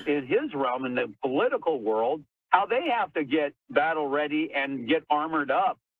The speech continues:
And Ephesians six talks about putting on the whole armor of God. Now, we're not talking about putting on physical breastplates, which I wore, and helmets, which I wore, and all those things. We're talking about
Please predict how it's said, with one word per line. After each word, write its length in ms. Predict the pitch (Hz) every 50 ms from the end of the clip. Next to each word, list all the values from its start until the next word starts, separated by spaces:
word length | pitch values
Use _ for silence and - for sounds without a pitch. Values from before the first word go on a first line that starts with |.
| _ _ _ _ -
And 120 | 147 147
Ephesians 600 | 151 151 147 - 233 254 262 220 170 185 160 143 - -
six 300 | 214 240 254 240 - - - _
talks 260 | 180 170 165 165 - -
about 300 | 160 147 160 156 151 -
putting 200 | - 190 202 196
on 200 | 190 190 185 175
the 140 | 165 165 156
whole 420 | 139 - - 202 202 202 202 202 -
armor 340 | - 160 165 170 175 170 170
of 120 | 156 139
God. 380 | 156 185 214 214 196 127 104 - _ _ _ _ _ _ _ _ _ _
Now, 200 | 190 190 190 190
we're 100 | 202 240
not 240 | 269 277 262 233 -
talking 320 | 226 240 233 214 - 226
about 240 | 202 185 180 180 160 _
putting 240 | - 185 190 190 185
on 180 | 180 175 160 143 _
physical 720 | - 180 185 175 156 196 165 - 175 180 180 170 170 160 - - - - - -
breastplates, 560 | 151 156 180 165 - - _ 170 - 165 -
which 140 | 185 165 -
I 140 | 151 156 165
wore, 480 | 165 156 160 170 160 151 151 160 185 - _ _ _ _ _ _ _ _ -
and 320 | 143 151 151 147 143 135
helmets, 420 | 123 139 151 170 175 175 180 - - -
which 140 | 170 151 151
I 120 | 160 165
wore, 300 | 160 156 147 147 147 151
and 100 | 165 156
all 160 | 147 143 147
those 200 | 147 160 196 233 220 -
things. 160 | 160 131 135
We're 80 | 165 220
talking 420 | 202 247 254 302 - - - 208
about 480 | 180 160 135 127 156 151 151 147 147